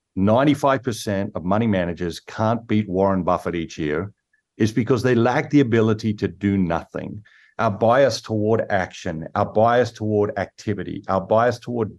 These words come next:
doing something is so strong that the idea of doing nothing is, um, is, is just, eh, we're allergic to it. And of course, the problem here is that you're not doing nothing, you're being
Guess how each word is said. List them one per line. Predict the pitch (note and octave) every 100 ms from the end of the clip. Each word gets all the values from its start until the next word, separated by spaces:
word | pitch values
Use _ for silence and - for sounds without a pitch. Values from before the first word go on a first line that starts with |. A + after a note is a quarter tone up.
| -
doing | A2+ A2+ G#2
something | - D#2+ E2+ F2
is | - -
so | - - C#3+ C#3 A#2+ G2+
strong | - - G#2 F2+ - - _ _ _ _ _ _ -
that | A2
the | B2
idea | B2 D3+ D3
of | A#2+
doing | C3 A2 G#2+
nothing | C3+ - F#2 E2 F2 - _
is, | - F#2+ F#2+ F#2 F#2 - - -
um, | F#2+ F#2 F#2 F#2 F2+ F#2 _ _ _ _ _ _ _ _ _ _ _
is, | - A2+ A#2+ G2+
is | A2 A2+ G#2+
just, | B2 A2 - -
eh, | A2+ A#2+ B2
we're | G#2+ B2+
allergic | C#3 C3+ A3 F#3 -
to | A2+ E2
it. | C#2+ _
And | - B2+
of | A#2+
course, | C#3 C3+ G#2+ - - _ _ _ _ _ _
the | -
problem | A2+ G3 D#3 B2+
here | G#2 G#2+
is | G2
that | G2+
you're | A#2
not | A#2+ B2
doing | G#2+ A2 F#2
nothing, | A2 C3 - _ _ _ _ _ _ _ _ _ -
you're | D#2
being | D#2 G2+ F2 D2+ D2+